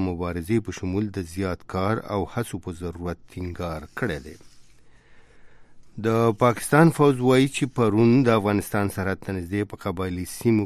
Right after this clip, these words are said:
کې د دوی د جنګي الوتکو په بمباریو کې په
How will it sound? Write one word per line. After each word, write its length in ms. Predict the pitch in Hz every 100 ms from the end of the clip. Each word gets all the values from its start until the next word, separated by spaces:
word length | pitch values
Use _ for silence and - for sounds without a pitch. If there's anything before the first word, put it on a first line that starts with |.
| 95
کې 120 | 117 98
د 20 | 85
دوی 160 | 92 104 95
د 100 | 98
جنګي 320 | 95 92 90 110
الوتکو 520 | 104 92 - 110 90
په 60 | 92 87
بمباریو 500 | 87 87 90 92 82 -
کې 140 | 110 131 - - -
په 60 | -